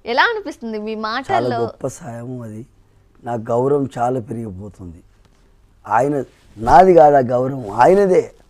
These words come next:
Speaker 2: ఆయన పొంటిన నాకు వస్తుంది గౌరవం. ఆయనకు సరిపోయి, ఆయనకు సరిపోయిన పాట పాడినావా అంటున్నారు అంతే.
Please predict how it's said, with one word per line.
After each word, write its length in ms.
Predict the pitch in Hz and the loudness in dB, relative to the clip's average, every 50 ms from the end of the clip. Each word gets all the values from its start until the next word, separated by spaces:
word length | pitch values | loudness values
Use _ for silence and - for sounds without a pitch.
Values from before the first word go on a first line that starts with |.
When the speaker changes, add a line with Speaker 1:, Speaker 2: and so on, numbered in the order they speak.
| _ _ _ _ | _ _ _ _
Speaker 2:
ఆయన 300 | - - 110 123 147 143 | -2 0 2 2 2 2
పొంటిన 560 | 131 - - 123 135 151 135 156 196 196 196 185 | 0 -4 -4 -4 -4 -4 -2 -2 -2 -2 -2 0
నాకు 280 | 180 165 147 - 147 | -2 -2 -4 -4 -8
వస్తుంది 440 | 131 - _ - 139 135 131 120 127 | -12 -12 _ -6 -6 -6 -6 -6 -8
గౌరవం. 260 | 127 127 127 127 123 - _ _ _ _ - | -8 -8 -8 -10 -12 -14 _ _ _ _ -2
ఆయనకు 280 | 127 143 156 156 135 - - | -2 0 0 0 -2 -4 -4
సరిపోయి, 520 | 143 147 156 156 160 131 - - 170 156 - - _ _ - | -2 0 0 0 -2 -4 -4 -2 -2 -2 -2 -6 _ _ -2
ఆయనకు 220 | 135 156 170 160 123 | 0 0 2 0 0
సరిపోయిన 680 | - - 143 151 160 160 165 - 196 196 196 190 185 | -2 -4 -4 -4 -4 -4 -4 -2 0 2 2 2 2
పాట 380 | 156 - - 135 160 190 190 214 | -2 -4 -2 2 2 4 6 6
పాడినావా 520 | 196 185 190 185 180 175 175 170 165 165 | 6 6 6 4 4 2 -2 -2 -2 -2
అంటున్నారు 420 | 170 180 170 185 190 180 170 160 156 | -2 -4 -4 -6 -6 -4 -4 -4 -4
అంతే. 380 | 156 156 131 196 190 - - | -6 -4 -4 -4 -4 -4 -8